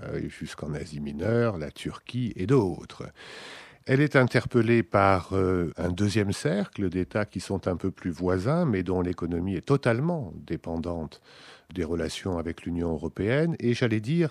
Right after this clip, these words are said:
l'évolution politique aussi, puisque le modèle européen, basé sur le droit, sur les droits de la personne, sur un corpus juridique assez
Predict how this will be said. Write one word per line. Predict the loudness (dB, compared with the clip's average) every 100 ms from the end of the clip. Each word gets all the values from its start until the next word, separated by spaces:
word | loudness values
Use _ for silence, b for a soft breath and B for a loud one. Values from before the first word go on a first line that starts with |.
| -2
l'évolution | 0 2 2 0 -4 -2 -2
politique | 0 0 -2 -4 -8 -8 -18 -2
aussi, | -2 -2 -4 -4 -6 B B B B B
puisque | -16 -4
le | 0 2
modèle | 6 6 6 4 4 0 -2
européen, | 0 0 2 0 0 2 4 4 2
basé | 2 0 0 -4
sur | -4 -6
le | -6
droit, | -6 0 4 4 4 B B B B
sur | -10 -6
les | -4
droits | -4 -6
de | -6
la | -8
personne, | -4 -6 -4 2 2 2 0 -6 B B B B
sur | -16 -6 -2 -2
un | -2 -2
corpus | -2 -2 -6 -6 -6
juridique | -4 -4 -4 -4 -4 -4
assez | -4 -6 -4 -4